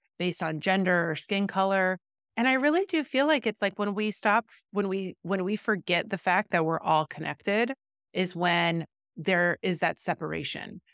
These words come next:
So it sounds like you're saying that that's with our body too, and our relationship to fuel that we're providing it, what we're fighting, feeding our brain, what we're really letting come in between us and what we know to be true within our soul.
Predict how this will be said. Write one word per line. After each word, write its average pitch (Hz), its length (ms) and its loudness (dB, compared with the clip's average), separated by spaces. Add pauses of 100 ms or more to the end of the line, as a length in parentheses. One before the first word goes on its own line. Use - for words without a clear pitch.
(100)
So - 120 -2
it 226 100 0
sounds 247 200 4
like 294 160 2
you're 247 100 2
saying 180 320 0
that 165 340 0
that's 165 380 -2
with 180 140 -6
our 160 140 -2
body 160 380 -2
too, 156 380 -4
and 160 100 -4
our 151 80 -2
relationship 151 640 -6
to 156 100 -10
fuel 233 280 -2
that 226 120 4
we're 196 120 -2
providing 180 440 0
it, 170 140 -4
what 160 180 -6
we're 156 320 -2
fighting, 160 400 -2 (140)
feeding 175 420 -2
our 147 140 -2
brain, 185 580 0 (220)
what 175 160 -4
we're 165 380 0 (140)
really 185 680 0
letting 160 560 0 (320)
come 190 240 0
in 175 120 0
between 165 420 -4
us 220 360 2
and 175 160 -2
what 160 160 -2
we 160 120 -2
know 160 180 -2
to 156 160 -12
be 156 100 -6
true 156 420 -6
within 151 360 -6
our 139 100 -8
soul. - 380 -8